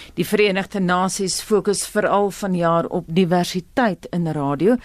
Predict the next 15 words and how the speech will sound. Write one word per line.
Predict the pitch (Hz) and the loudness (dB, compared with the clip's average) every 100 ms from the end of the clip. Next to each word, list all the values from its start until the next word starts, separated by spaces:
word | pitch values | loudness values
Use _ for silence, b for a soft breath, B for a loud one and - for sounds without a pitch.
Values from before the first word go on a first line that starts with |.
| B B B | B B B
van | 349 | -4
die | 339 | -2
verskillende | 339 - 330 311 | -4 -2 -2 0
soorte | 277 - 294 247 240 | -2 -2 -2 0 -2
inhoud | - 226 302 185 | 0 0 0 -2
wat | - 160 | -4 -4
uitgesaai | - 151 - 170 - 165 160 | -2 -4 -4 -8 -4 -2 -2
word | 156 151 - | -2 -4 -6
op | 156 - | -10 -10
openbare, | - 156 143 139 143 | -6 -4 0 0 0
kommersiële | 285 233 165 - 156 139 - | 0 0 0 -2 -4 -4 0
en | 240 220 | 0 0
gemeenskapsradiostasies | - 156 165 - 151 - 165 156 156 160 - 170 160 - 156 B B B B | -2 -4 -2 -4 -8 -8 -4 0 0 0 0 0 0 -2 -8 B B B B
tot | 294 262 | 0 4
nuuskantore | 233 302 - 339 247 190 160 135 | 4 4 0 -2 0 0 0 -2